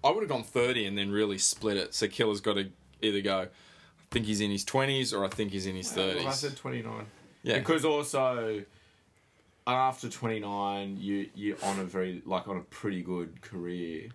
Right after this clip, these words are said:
Speaker 2: for
Speaker 1: Mm.
Speaker 2: rugby league, and I
Speaker 1: Mm.
Speaker 2: don't know that he's, he's, he's not quite at Statesman level yet. Like, he's not one of those guys that you think, like, "Oh, yeah, he's in his thirties." It's, so he's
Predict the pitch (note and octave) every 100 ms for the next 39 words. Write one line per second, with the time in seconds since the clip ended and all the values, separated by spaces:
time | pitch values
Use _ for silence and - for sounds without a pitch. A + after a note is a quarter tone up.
0 | - B2+ B2 A2+ G#2 F#2+ F#2 F#2 F2+ F#2+
1 | G2 A2 G2+ G2 F#2+ G2 - F#2+ F#2+ F#2+
2 | F#2+ F#2 - G2+ F#2+ F2+ F2 - - -
3 | _ - - F#2+ F#2+ G#2 G2 A#2+ - A2
4 | G2+ F#2 - F#2+ F#2 F#2 - G2+ G2 G2
5 | F#2+ - G2 G2 G2+ G#2 A2 D3 - -
6 | F#2 D2+ F2+ G2+ F2 F#2+ F#2+ F2 - F#2+
7 | F#2 F2 D#2+ F#2 F2 E2 F2 F2 E2 E2+
8 | E2 E2+ D#2+ D#2 - - - - - -
9 | E2 D#2+ D2+ - D#2 - G2 F2+ F2+ F2